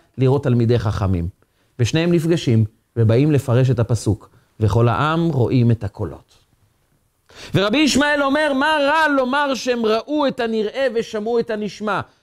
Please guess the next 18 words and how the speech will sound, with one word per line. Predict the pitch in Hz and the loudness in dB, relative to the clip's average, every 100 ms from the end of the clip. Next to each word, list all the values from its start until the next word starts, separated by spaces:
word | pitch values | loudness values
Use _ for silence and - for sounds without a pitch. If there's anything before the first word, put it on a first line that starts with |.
| - | -4
ורבי | 151 180 | 0 0
עקיבא | 196 220 208 | 0 -2 -2
אומר | 202 208 214 | -2 0 0
לו, | 226 | 2
"לא. | 254 247 - _ _ _ _ _ _ _ _ _ _ _ _ _ _ _ _ - | 0 -2 -10 _ _ _ _ _ _ _ _ _ _ _ _ _ _ _ _ -2
אי | 269 320 | 0 2
אפשר | 208 294 285 | 0 -2 0
לקבל | 277 269 254 233 302 302 262 | 0 0 -4 -2 -2 0 -2
את | 220 | -2
התורה. | 170 143 87 - _ _ _ _ _ _ _ _ _ | -6 -8 -12 -18 _ _ _ _ _ _ _ _ _
אם | 240 262 | -2 -2
אתה | 262 | -2
רוצה | 247 254 269 302 | -2 -2 -2 -2
להגיע | 285 254 202 285 | 0 -2 -2 -2
לייעוד | 269 254 254 302 294 | -2 -2 -4 -2 -2
של | 196 247 | -2 -4
החיים | 226 202 214 190 | -4 -6 -8 -8
שלך, | 139 104 | -14 -16